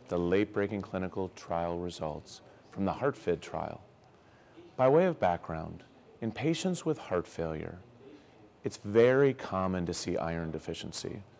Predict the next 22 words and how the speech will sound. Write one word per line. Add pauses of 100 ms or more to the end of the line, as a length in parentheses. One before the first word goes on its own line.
(320)
Upwards
of
half
of
our
patients
have
iron
deficiency. (440)
It's
really
striking. (400)
Fifty
percent
or
more
of
our
patients
with
heart
failure